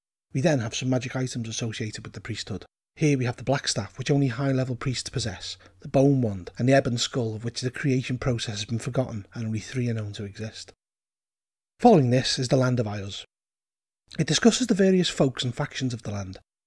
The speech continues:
Of interest here are the Fiends of the land. Aios has made pacts with various Tanar'ri lords to have a demonic presence in his land, and they can be found in all shapes and sizes, from the mightiest Balor to the lowliest Dretch. It talks about Aios' relationship with these Tanar'ri lords, as well as his relationship with the Drow and Lolth.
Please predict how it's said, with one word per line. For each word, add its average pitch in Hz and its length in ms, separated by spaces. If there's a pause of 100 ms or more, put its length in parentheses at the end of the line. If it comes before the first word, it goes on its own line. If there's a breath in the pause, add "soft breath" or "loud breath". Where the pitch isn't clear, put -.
(180)
Of 165 140
interest 254 400
here 123 200
are 110 40
the 120 80
Fiends 151 440
of 123 120
the 120 80
land. 101 340 (580)
Aios 202 300
has 180 100
made 180 240
pacts - 300
with 117 120
various 131 300
Tanar'ri 127 460
lords 120 320
to 120 60
have 117 120
a 117 60
demonic 127 360
presence 127 320
in 120 100
his 113 120
land, 104 400
and 120 100
they 120 60
can 123 140
be 120 80
found 139 340
in 123 80
all 127 180
shapes 127 320
and 123 100
sizes, 117 420
from 117 160
the 117 80
mightiest 127 460
Balor 127 320
to - 120
the 113 100
lowliest 113 440
Dretch. - 420 (640)
It - 80
talks 214 240
about 175 160
Aios' 151 420
relationship 147 480
with 131 120
these 127 180
Tanar'ri 117 360
lords, 104 320
as 120 160
well 139 140
as 139 120
his 131 140
relationship 135 480
with 123 120
the - 80
Drow 127 360
and 113 140
Lolth. 120 420